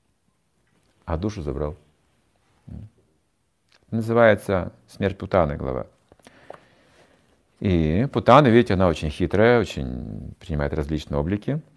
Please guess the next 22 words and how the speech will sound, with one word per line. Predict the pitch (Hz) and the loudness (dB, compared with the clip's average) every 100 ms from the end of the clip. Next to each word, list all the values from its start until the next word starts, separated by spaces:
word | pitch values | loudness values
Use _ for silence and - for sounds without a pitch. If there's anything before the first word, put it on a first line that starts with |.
| _ _ _ _ _ _ _ _ _ _ _ - - | _ _ _ _ _ _ _ _ _ _ _ -18 -8
Ее | 90 92 | -2 -2
относят | 92 104 95 104 - | 0 -2 -2 -6 -6
к | 92 87 82 78 73 73 73 - - _ _ _ _ _ - | -4 -2 -2 -4 -6 -8 -10 -14 -18 _ _ _ _ _ 0
анархии | 98 104 107 - 104 | 2 6 4 2 -2
лжегуру. | 78 82 92 90 95 78 69 - _ _ _ _ _ _ _ _ _ _ _ _ _ _ _ _ _ _ _ _ _ _ | 0 0 0 0 0 0 -4 -12 _ _ _ _ _ _ _ _ _ _ _ _ _ _ _ _ _ _ _ _ _ _
Есть | 92 - | -8 -2
много | 113 101 | 0 2
лжегуру | 90 82 92 92 98 90 | 0 0 -2 -2 -2 -2
в | |
этом | 80 - 78 | -4 -8 -12
мире. | - - - _ | -12 -16 -18 _
Вы | 90 | -6
не | 90 | -6
представляете, | 90 - 98 92 | -8 -4 -4 -4
сколько | - 85 76 - | -10 -10 -10 -12
их. | - - _ _ _ _ _ _ _ _ _ _ _ _ _ _ _ _ _ | -16 -18 _ _ _ _ _ _ _ _ _ _ _ _ _ _ _ _ _
Очень | 90 90 85 98 | -8 -8 -6 -4
даже | 90 82 | -4 -4
трудно | 98 82 | -8 -8
представить | 87 85 - 69 - | -10 -12 -10 -10 -10
эту | 87 - - | -18 -20 -18
тему. | - 73 - | -14 -12 -14